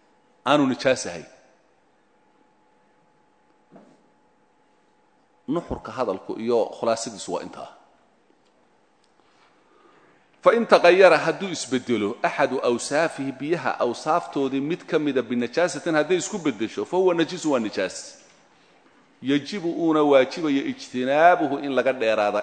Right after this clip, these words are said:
ijmaacan. Ijmaac ahaan. Dhammaan ahlucilmigu waa isla ogol yihiin.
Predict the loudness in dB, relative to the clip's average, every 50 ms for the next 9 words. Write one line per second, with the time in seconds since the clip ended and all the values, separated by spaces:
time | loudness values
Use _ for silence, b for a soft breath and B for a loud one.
0 | -2 -4 -4 -2 -2 4 6 6 6 6 4 -2 -6 -6 -12 -16 -20 -20 -20 -20
1 | -20 _ _ _ _ _ _ _ -12 -12 -12 -10 -6 -6 -6 -6 -8 -10 -12 -14
2 | -8 -6 -2 -2 0 0 0 0 -2 -2 -2 -2 -2 -2 -2 -4 -4 -4 -4 -4
3 | -4 -6 -10 -14 -14 -20